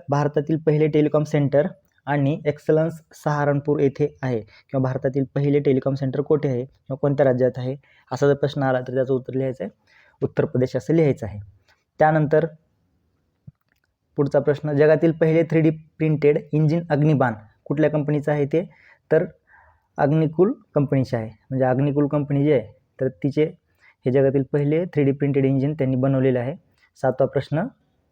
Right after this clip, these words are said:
भारतातील पहिले स्लॉथ अस्वल कोणते आहे? तर ते रेस्क्यू सेंटर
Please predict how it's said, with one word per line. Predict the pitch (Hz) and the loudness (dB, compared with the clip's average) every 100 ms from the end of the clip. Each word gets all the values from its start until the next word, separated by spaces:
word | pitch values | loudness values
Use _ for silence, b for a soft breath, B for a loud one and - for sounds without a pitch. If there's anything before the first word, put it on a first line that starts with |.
| _ _ _ _ _ - _ - | _ _ _ _ _ -20 _ -4
भारतातील | 127 139 - 160 180 | -2 0 0 2 0
पहिले | 175 160 165 170 160 - | 0 0 2 0 -2 -10
स्लॉथ | - 156 160 165 - - | 0 2 2 0 -10 -10
अस्वल | 151 - 147 117 - _ - | -4 2 2 2 -6 _ -2
कोणते | 156 151 160 | 0 2 4
आहे? | 156 151 165 B B - | 2 2 -4 B B -6
तर | 131 | -4
ते | - 160 | 0 2
रेस्क्यू | 143 139 - 165 | 2 2 -2 -2
सेंटर | - 139 131 156 | 0 -2 2 2